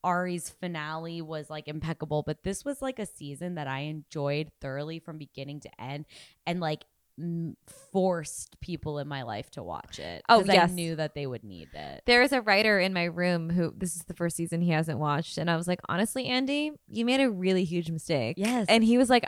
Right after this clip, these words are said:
Speaker 2: "I, I know that I have." Like, we watched, we, we watched an arc of a person. I'm like, "This needs to be
Speaker 1: A hero's
Speaker 2: a,
Speaker 1: journey.
Speaker 2: this needs to be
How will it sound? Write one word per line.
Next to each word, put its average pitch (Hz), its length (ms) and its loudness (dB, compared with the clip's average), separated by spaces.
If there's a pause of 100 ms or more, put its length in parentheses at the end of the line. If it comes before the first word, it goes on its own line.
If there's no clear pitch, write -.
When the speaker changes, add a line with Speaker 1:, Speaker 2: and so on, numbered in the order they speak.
Speaker 2:
"I, 208 380 6
I 226 180 8
know 202 240 8
that 165 140 -2
I 175 80 -4
have." 131 400 -2 (320)
Like, 214 200 0 (220)
we 254 320 2
watched, 262 640 6 (380)
we, 285 460 2 (340)
we 226 340 -2
watched 330 520 4 (540)
an 226 240 6
arc 214 320 6
of 196 120 2
a 175 80 0
person. 180 520 -2
I'm 208 180 4
like, 226 260 0
"This 269 220 0
needs 339 420 -4
to 269 140 -4 (140)
be 214 600 -2 (340)
Speaker 1:
A 160 60 -14
hero's 160 400 -6
Speaker 2:
a, - 20 -20
Speaker 1:
journey. 165 440 2 (200)
Speaker 2:
this 285 220 2
needs 370 240 0
to 370 80 2
be 320 160 -2